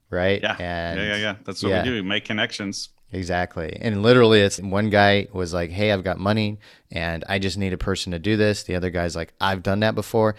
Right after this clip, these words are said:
Speaker 1: I've got fifteen other businesses going and I've got a team that can handle another one."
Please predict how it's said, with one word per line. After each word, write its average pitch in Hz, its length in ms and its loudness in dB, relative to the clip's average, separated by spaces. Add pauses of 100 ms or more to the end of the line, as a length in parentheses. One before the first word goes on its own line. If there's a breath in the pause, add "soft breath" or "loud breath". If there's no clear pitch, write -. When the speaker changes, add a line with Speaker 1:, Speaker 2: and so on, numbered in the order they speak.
(200 loud breath)
Speaker 1:
I've 90 80 -8
got 95 180 0
fifteen 104 400 -4
other 98 180 -2
businesses 110 520 -4
going 113 360 -2
and 87 180 -8
I've 82 160 -8
got 85 120 -4
a 85 60 -4
team 110 300 -4
that 92 120 -4
can 82 120 -12
handle 85 340 -6
another 87 300 -2
one." 87 240 -4